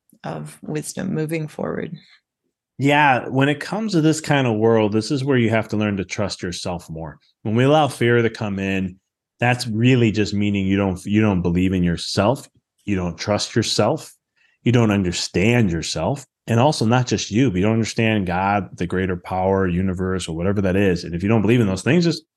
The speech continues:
Speaker 2: it's yourself then. And,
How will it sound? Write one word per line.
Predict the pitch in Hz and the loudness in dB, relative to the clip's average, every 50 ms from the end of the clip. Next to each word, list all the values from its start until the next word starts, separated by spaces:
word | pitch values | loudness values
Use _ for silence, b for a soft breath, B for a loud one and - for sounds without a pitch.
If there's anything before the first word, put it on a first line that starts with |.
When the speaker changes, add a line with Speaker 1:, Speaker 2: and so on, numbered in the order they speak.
| _ _ _ | _ _ _
Speaker 2:
it's | - 123 - | -14 -6 -2
yourself | - 117 - - 185 165 131 - | -2 -2 0 0 0 -2 -2 -2
then. | - 90 78 - - B B B B B B B B B B B _ _ _ - | -4 -6 -8 -8 -10 B B B B B B B B B B B _ _ _ 0
And, | 117 117 117 117 113 113 110 110 110 107 110 | 2 4 4 4 4 4 2 2 0 -2 -4